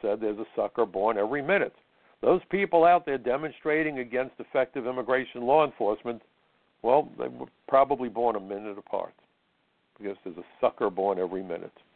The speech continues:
Or as H L Mencken said, "No one ever lost money underestimating the intelligence of the average American."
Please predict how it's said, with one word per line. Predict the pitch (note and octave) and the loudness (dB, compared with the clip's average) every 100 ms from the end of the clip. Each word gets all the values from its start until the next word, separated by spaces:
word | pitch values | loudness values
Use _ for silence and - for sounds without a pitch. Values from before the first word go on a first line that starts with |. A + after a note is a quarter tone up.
| _ _ _ - | _ _ _ 2
Or | B2+ | 4
as | A#2+ | 4
H | D3 C3 C#3 | 4 2 4
L | B2+ | 2
Mencken | A#2+ E3+ A2+ A2 - | 4 -2 -4 -10 -4
said, | A#2+ | -4
"No | A2+ C3+ | 0 0
one | C3 | 4
ever | C3+ | 4
lost | C3 B2+ B2+ - | 4 4 4 2
money | C3+ C3+ | -2 0
underestimating | A#2 A#2 A#2 A#2 B2 A#2+ B2 B2 | -2 0 0 -2 -4 -2 -2 -4
the | A2 | -6
intelligence | G2+ D3+ D3 F#2+ G#2+ | 0 2 2 -2 -10
of | A2+ | -10
the | A#2 | 0
average | A2+ A#2 B2 | 4 4 0
American." | C3 C#3+ F3+ D3+ C#3 | 0 4 6 6 0